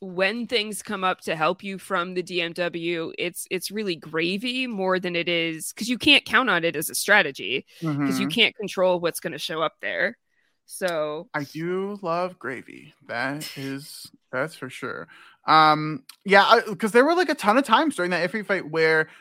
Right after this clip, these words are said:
Speaker 2: I don't even remember who, I think it was Sephiroth's face, where I kept getting Octo Slash, I think is what it's called.
Speaker 1: Yeah, that's his limit break, yeah.
Speaker 2: Yeah, it happened, like, five times during the Ifrit fight of just, like, it just kept coming up at different levels that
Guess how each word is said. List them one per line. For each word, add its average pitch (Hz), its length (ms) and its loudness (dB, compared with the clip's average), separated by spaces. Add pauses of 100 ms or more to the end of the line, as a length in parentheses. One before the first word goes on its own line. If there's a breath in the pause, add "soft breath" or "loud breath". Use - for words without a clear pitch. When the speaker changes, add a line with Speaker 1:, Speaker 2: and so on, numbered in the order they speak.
(120)
Speaker 2:
I 214 80 8
don't 269 80 10
even 208 160 6
remember 170 300 2
who, 165 180 -2
I 165 80 0
think 208 140 -6
it 190 80 -8
was 147 120 -12
Sephiroth's 139 500 0
face, 135 300 -10
where 151 120 -2
I 147 80 0
kept 165 300 -4
getting 160 340 -6 (140)
Octo 208 580 -4
Slash, 233 840 -2
I 214 60 -8
think 226 260 -8
is 226 140 -12
what 226 180 -4
it's 226 160 -10
called. 226 340 2
Speaker 1:
Yeah, 151 180 2
that's 175 280 2
his 233 160 -6
limit 165 280 -2
break, 151 320 -2
yeah. 156 160 2
Speaker 2:
Yeah, 185 200 2
it 233 80 6
happened, 320 300 6
like, 202 160 0
five 220 240 8
times 233 400 2
during 175 240 0
the 165 60 0
Ifrit 170 400 -4
fight 90 340 -10
of 147 140 -6
just, 156 200 -8
like, 139 220 -6
it 139 100 -14
just - 160 -18
kept 175 300 -4
coming 160 260 -2
up 170 200 0
at 165 180 -6
different 240 400 -2
levels 254 580 -6
that 330 140 -8